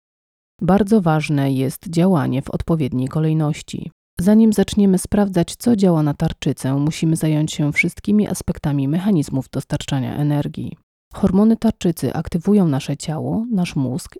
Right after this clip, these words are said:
i układ immunologiczny. Więc aby ciało i organy mogły odpowiedzieć na działanie hormonów, w pierwszej kolejności musimy zadbać o ich dobry stan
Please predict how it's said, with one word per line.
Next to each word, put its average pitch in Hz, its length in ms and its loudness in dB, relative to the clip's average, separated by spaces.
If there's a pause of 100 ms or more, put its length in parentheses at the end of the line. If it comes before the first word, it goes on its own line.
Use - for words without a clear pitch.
i 214 160 0
układ 143 380 -4
immunologiczny. 156 1080 0 (840)
Więc 170 320 4
aby 165 220 0
ciało 202 360 2
i 175 140 2
organy 175 500 2
mogły 131 340 -2
odpowiedzieć 151 680 -4
na 156 180 0
działanie 151 340 -2
hormonów, 151 720 -2
w - 140 -20
pierwszej 226 400 0
kolejności 170 720 0
musimy 165 380 0
zadbać - 460 -4
o 156 100 -2
ich 151 200 -2
dobry 123 320 -4
stan 165 440 -2